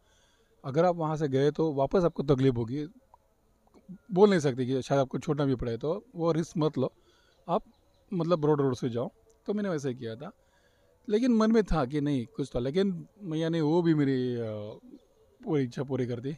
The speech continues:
और, अ, बहुत अच्छा लग रहा है, मतलब आनंद प्राप्त हो रहा है कि चलो, इतने दूर से आया और बहुत अच्छी तरह से, और आप लोगों का सबसे मैं शुक्रिया अदा करना चाहूँगा, सबसे। अभी हर एक का तो नाम नहीं ले सकता, लेकिन जितने भी, मतलब जब मैं तरक्की में था, तो वहाँ से लेके आज इस शिक्षण तक जित-, जिन लोगों ने मुझे सपोर्ट किया,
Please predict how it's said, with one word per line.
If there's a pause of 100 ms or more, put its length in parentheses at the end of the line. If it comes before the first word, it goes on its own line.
(140)
और,
अ,
बहुत
अच्छा
लग
रहा
है,
मतलब
आनंद
प्राप्त
हो
रहा
है
कि (540)
चलो,
इतने
दूर
से
आया
और
बहुत (120)
अच्छी
तरह
से,
और
आप
लोगों
का
सबसे
मैं
शुक्रिया
अदा
करना
चाहूँगा,
सबसे। (560)
अभी
हर
एक
का
तो
नाम
नहीं
ले
सकता,
लेकिन
जितने
भी,
मतलब (440)
जब
मैं
तरक्की
में
था,
तो
वहाँ
से
लेके
आज
इस
शिक्षण
तक
जित-,
जिन
लोगों
ने
मुझे
सपोर्ट
किया,